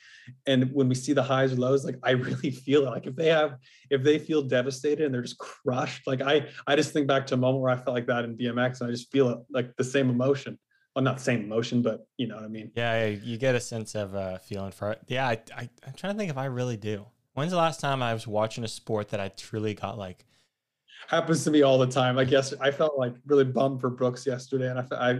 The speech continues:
Speaker 1: yeah, I felt sad for him.
Speaker 2: Yeah, see, I didn't give, I was rooting against him, so fuck Brooks. <laughs> Like, I, I was riding the high of John
Speaker 1: No.
Speaker 2: Rahm. I was living.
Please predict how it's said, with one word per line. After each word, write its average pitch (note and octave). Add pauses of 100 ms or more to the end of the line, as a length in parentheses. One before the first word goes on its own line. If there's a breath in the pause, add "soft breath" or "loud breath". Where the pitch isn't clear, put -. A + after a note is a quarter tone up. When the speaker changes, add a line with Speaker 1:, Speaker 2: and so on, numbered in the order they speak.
(100)
Speaker 1:
yeah, A#2+
I A#2+
felt B2
sad B2
for A#2+
him. B2 (400 soft breath)
Speaker 2:
Yeah, B2
see, B2
I A#2+
didn't A#2
give, G2+
I A#2+
was A2
rooting G#2+
against G#2
him, G2
so F#2
fuck A2
Brooks. -
<laughs> -
Like, A#3
I, G#3 (380 loud breath)
I E3
was E3
riding D3
the C#3+
high C#3+
of D3
John C#3+
Speaker 1:
No. D3+
Speaker 2:
Rahm. C3
I C3+
was C3+
living. B2